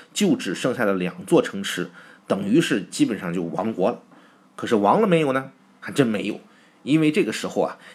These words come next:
齐国出了一个很了不起的人物，田丹。这当初啊，这乐毅快打到临淄的时候，这齐国的老百姓就知道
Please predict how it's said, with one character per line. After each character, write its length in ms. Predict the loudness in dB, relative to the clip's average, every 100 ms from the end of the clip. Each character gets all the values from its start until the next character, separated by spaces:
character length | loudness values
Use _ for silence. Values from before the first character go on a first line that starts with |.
| -4
齐 300 | -2 2 2
国 300 | 4 2 0 -10
出 180 | 4 6
了 100 | 6
一 100 | 6
个 140 | 4
很 440 | 4 0 4 4 6
了 180 | 2
不 100 | 0
起 180 | -4 0
的 80 | 0
人 180 | 0 -2
物， 180 | -4 -8 -18 _ _ -12
田 300 | 2 4 6
丹。 280 | 4 4 -10 _ _ _ _ -2
这 100 | 0
当 300 | 4 4 4
初 200 | 0 2
啊， 200 | 2 0 _ 0
这 140 | 0
乐 260 | 2 4 4
毅 180 | 2
快 240 | -2 2 2
打 180 | 2 -2
到 120 | 2
临 200 | 4 4
淄 180 | 2 0
的 80 |
时 140 | 0 -2
候， 200 | -6 -10 -18 -20 -6
这 120 | -4
齐 240 | -2 -2 2
国 140 | 2
的 60 | 4
老 100 | 2
百 120 | 0
姓 100 | -2
就 80 | -2
知 120 | 0
道 220 | 0 -2